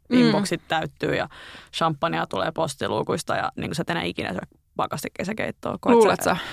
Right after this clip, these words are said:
Speaker 1: No en mä tiedä. En mä
Speaker 2: En
Speaker 1: kirjoittanut
Speaker 2: mäkään.
Speaker 1: kirjaa.
Speaker 2: Niin, en mäkään. Siis sehän tässä on, että voi olla, niinku, en mä enää se stressaa silleen, mut tietysti se mietityttää, että no,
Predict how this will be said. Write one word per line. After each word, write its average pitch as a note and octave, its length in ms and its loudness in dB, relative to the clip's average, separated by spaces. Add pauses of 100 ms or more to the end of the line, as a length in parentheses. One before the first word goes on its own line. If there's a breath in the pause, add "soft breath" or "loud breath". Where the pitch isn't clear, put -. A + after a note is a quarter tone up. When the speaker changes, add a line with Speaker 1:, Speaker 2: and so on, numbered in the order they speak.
(140 loud breath)
Speaker 1:
No D4+ 80 2
en E4 80 6
mä D4 100 4
tiedä. C3+ 340 0 (180)
En - 80 2
mä A#3+ 60 4
Speaker 2:
En C4 60 -2 (100)
Speaker 1:
kirjoittanut B3 320 6
Speaker 2:
mäkään. - 280 -2
Speaker 1:
kirjaa. - 340 -2
Speaker 2:
Niin, E4 380 4
en F#4+ 60 6
mäkään. F4+ 280 4
Siis B3+ 160 -2
sehän D#4+ 200 4
tässä D#4 180 4
on, D#4 100 6
että D4+ 140 4
voi D4+ 140 10
olla, D4 200 6 (880 loud breath)
niinku, A#3+ 280 4 (120)
en C4 80 6
mä D#4+ 100 6
enää B3+ 220 6
se G#3 140 -2
stressaa F#3+ 540 4
silleen, F#3 720 4
mut F#3 220 2
tietysti F#3 320 2
se G3+ 120 0
mietityttää, - 840 2
että - 280 -2
no, - 180 2